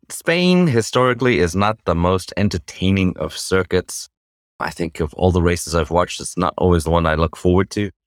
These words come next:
I don't know why that is, just never seems to entice me as much. And this time I was glad I actually woke up in time for the right session and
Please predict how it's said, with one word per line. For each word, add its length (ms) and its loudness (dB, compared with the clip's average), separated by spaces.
I 120 -4
don't 160 -4
know 100 -6
why 240 0
that 180 -2
is, 180 -2
just 260 -12
never 300 0
seems 260 -2
to 380 2
entice 440 -2
me 140 2
as 140 0
much. 340 -2
And 680 0
this 200 0
time 320 0
I 80 2
was 140 2
glad 260 2
I 120 2
actually 600 -2
woke 360 2
up 220 2
in 200 2
time 300 0
for 120 -4
the 100 4
right 400 0
session 640 -2
and 280 4